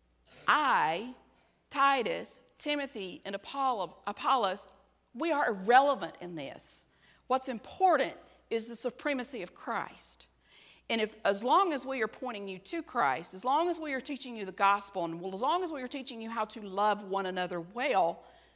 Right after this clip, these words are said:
focus on that. Don't get so tied up in personalities." We live in this culture of these,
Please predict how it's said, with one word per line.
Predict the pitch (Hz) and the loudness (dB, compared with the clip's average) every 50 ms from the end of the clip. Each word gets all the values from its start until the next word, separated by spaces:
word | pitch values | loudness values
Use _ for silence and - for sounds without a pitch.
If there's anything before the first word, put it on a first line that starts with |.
| _ _ _ _ _ | _ _ _ _ _
focus | - - - 285 320 302 - 311 - - | -16 -2 2 2 2 2 0 -6 -6 -6
on | 294 254 214 | -6 -6 -4
that. | 190 180 185 233 208 175 - - _ - _ _ _ _ _ _ _ _ _ - | -4 -4 -2 -2 -4 -6 -8 -10 _ -20 _ _ _ _ _ _ _ _ _ -2
Don't | 277 320 302 | 0 0 0
get | 359 349 330 | -2 -6 -4
so | - 339 320 | -4 -6 -6
tied | 277 - - - 214 240 220 214 | -6 -6 -4 -2 -2 0 0 0
up | 226 240 185 127 - - - - _ _ _ _ _ _ _ _ _ _ | 0 0 0 0 -2 -4 -8 -16 _ _ _ _ _ _ _ _ _ _
in | - 208 208 | -8 -8 -2
personalities." | - 254 240 226 - 208 196 190 202 226 254 220 185 180 - - - - - - - - - _ _ _ _ _ _ _ _ _ _ _ - | 0 2 2 2 2 0 2 2 2 4 4 2 0 -2 -6 -10 -12 -10 -10 -10 -10 -10 -12 _ _ _ _ _ _ _ _ _ _ _ 0
We | 220 247 254 | 0 2 4
live | 254 262 294 330 285 | 4 4 4 2 0
in | 262 226 | -2 -4
this | 214 214 214 | -6 -6 -6
culture | - - - 285 285 339 - - - - 202 180 180 - - - - _ _ _ | -8 -6 -4 -2 -2 -2 -4 -8 -6 -6 -6 -6 -6 -10 -18 -20 -20 _ _ _
of | 196 190 190 185 | -2 -2 0 -2
these, | 196 190 185 185 | -4 -4 -4 -8